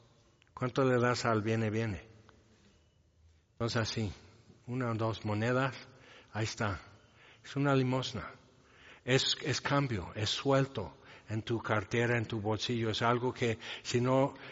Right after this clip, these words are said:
si, si, si no le das a este, le das al otro. Le das en el semáforo al que limpia la parabrisa, le das, así es que, ¿qué? Así.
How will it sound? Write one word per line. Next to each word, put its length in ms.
si, 340
si, 360
si 140
no 160
le 140
das 300
a 60
este, 220
le 160
das 260
al 140
otro. 240
Le 160
das 260
en 100
el 60
semáforo 540
al 140
que 120
limpia 400
la 240
parabrisa, 680
le 160
das, 260
así 320
es 180
que, 260
¿qué? 220
Así. 420